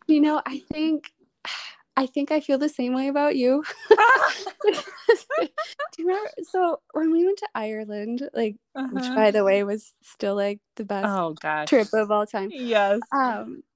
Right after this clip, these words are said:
Speaker 1: you had started using dry shampoo. And I
Speaker 2: Oh.
Speaker 1: remember watching you get ready, and I'm thinking, "That's amazing. I should,"
Speaker 2: <laughs>
Speaker 1: <laughs> so I think I feel the same way. Like, I,
Speaker 2: Yeah.
Speaker 1: I learned so much from you, and it,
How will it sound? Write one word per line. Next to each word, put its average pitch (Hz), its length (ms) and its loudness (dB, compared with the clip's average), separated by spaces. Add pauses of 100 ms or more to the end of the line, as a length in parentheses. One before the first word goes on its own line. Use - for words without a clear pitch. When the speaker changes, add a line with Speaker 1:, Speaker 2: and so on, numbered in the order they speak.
(160)
Speaker 1:
you 294 200 0
had 320 200 -8
started 285 480 -4
using 233 800 -4 (100)
dry 196 340 0
shampoo. 214 640 0 (800)
And 240 160 4
I 240 160 8
Speaker 2:
Oh. 262 40 6
Speaker 1:
remember 247 400 4
watching 226 480 -2
you 233 120 -4
get 240 180 -6
ready, 208 320 -6
and 226 80 -6
I'm 208 60 -8
thinking, 196 580 -2 (420)
"That's - 280 -6
amazing. 247 680 4 (100)
I - 180 0
should," 302 160 2
Speaker 2:
<laughs> - 0 -
Speaker 1:
<laughs> - 760 2
so 403 220 4 (480)
I 415 100 -2 (200)
think 370 200 0 (120)
I 392 140 -2
feel 403 180 0
the 320 100 -4
same 226 240 -6
way. 190 320 -10
Like, 226 240 0
I, 240 120 2
Speaker 2:
Yeah. 233 420 2 (220)
Speaker 1:
I 226 120 -2
learned 240 340 4
so 226 160 0
much 196 220 -6
from 208 180 -10
you, 202 200 -6
and 143 160 -4
it, - 120 -12